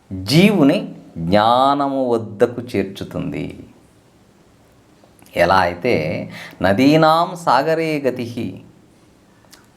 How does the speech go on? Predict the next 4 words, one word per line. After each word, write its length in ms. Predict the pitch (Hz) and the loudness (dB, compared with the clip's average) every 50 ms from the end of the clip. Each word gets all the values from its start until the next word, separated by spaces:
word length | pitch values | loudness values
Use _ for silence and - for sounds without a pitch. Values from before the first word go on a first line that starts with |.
| - | -2
నదులన్నీ 600 | 87 95 110 120 127 131 135 135 135 135 135 135 | 2 2 4 6 6 6 6 4 6 6 4 4
కూడా 420 | 135 131 131 123 120 127 123 123 117 | 2 0 -2 2 4 6 6 6 4
సముద్రములో 680 | - - 107 113 117 117 120 123 117 113 113 113 107 101 | 2 -2 -8 -8 -8 -6 -2 -2 0 0 2 0 0 0
కలిసినట్లుగా 1000 | - - 92 95 - - 104 92 87 - - 90 85 82 - - - - - - | 0 0 -2 -2 -2 -4 -4 -4 -4 -4 -6 -4 0 0 0 0 -2 -8 -14 -20